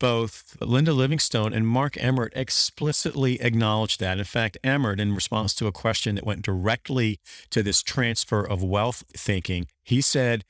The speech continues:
that there were probably only fifty schools of the eleven hundred schools throughout the N C double A, through, uh, across all three divisions,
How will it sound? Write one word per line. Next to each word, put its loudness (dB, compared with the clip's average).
that 0
there 2
were 0
probably 0
only 0
fifty 0
schools 2
of 0
the 2
eleven 0
hundred 0
schools 2
throughout -2
the -2
N 2
C -2
double 2
A, 2
through, -2
uh, 2
across 0
all 2
three 2
divisions, 2